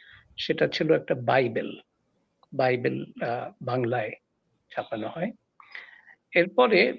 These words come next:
বাঙালির দ্বারা, এর আগে যেসব লেখা হয়েছে, এরপরেও অনেক ব্রিটিশ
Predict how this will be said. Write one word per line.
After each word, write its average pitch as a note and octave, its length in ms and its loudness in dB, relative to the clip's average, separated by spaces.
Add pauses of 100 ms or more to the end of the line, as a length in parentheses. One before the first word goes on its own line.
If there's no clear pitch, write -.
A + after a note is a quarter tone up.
(120)
বাঙালির G#3 640 10
দ্বারা, A#2 300 2 (580)
এর G3+ 200 8
আগে G3+ 260 8
যেসব A3 320 6
লেখা G3+ 280 10
হয়েছে, G#3+ 260 10
এরপরেও G#3+ 480 8
অনেক F#3 380 4 (280)
ব্রিটিশ A3+ 640 4